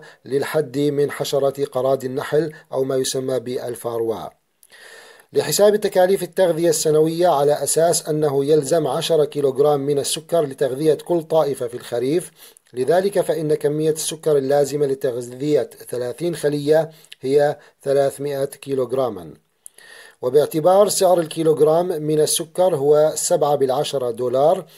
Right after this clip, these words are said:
يكون سعر ثلاثمائة كيلوغراما هو سبعة بالعشرة ضرب ثلاثمائة ويساوي مائتان وعشر دولارات، وهي المصاريف اللازمة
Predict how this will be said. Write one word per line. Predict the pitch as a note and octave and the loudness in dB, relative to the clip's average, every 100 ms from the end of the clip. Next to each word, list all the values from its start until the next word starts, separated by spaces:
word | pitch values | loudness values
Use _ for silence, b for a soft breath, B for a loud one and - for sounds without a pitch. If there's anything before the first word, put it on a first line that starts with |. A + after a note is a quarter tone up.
| B - | B -6
يكون | C3 C3+ F3 F#3+ F#3 D3+ | -6 -2 2 2 2 -2
سعر | - E3 E3+ D#3 | 0 2 2 0
ثلاثمائة | D3 D3 C#3 E3 E3+ D#3+ | 0 0 0 -4 -4 -4
كيلوغراما | - D#3 D3 C3 C#3+ C#3+ C#3+ F3+ F3 b b - | -4 0 2 4 2 2 0 -4 -6 b b -4
هو | C3+ C#3+ | 0 2
سبعة | C#3+ F3 D#3 | 2 2 2
بالعشرة | D3 C#3+ D3+ D#3 D3+ D#3 | 2 2 0 -2 0 0
ضرب | C#3 D3 F3 C#3+ | 2 2 0 -2
ثلاثمائة | - C#3 - C3+ C3+ C3 C#3+ D#3 F#3+ B B B - | -12 -10 -4 -2 -2 -4 -4 -2 -2 B B B -4
ويساوي | C3+ C3 D#3+ D#3 D#3 D3+ | -2 0 4 4 4 0
مائتان | D3 C#3+ - D3+ D3+ | -2 -4 0 2 2
وعشر | C3+ C3 C#3 C#3+ A#2+ | 0 -2 -2 -4 -2
دولارات، | C3 C3 A#2+ B2 D#3 F3 - B B B B2+ | 0 2 2 0 0 -2 -6 B B B 0
وهي | D#3+ E3 | 2 2
المصاريف | D#3+ D3+ - C#3+ D#3 F3+ D#3+ | 2 2 0 2 0 0 -2
اللازمة | D3 D3+ D3 C#3+ D3 D3+ | 2 4 4 2 2 0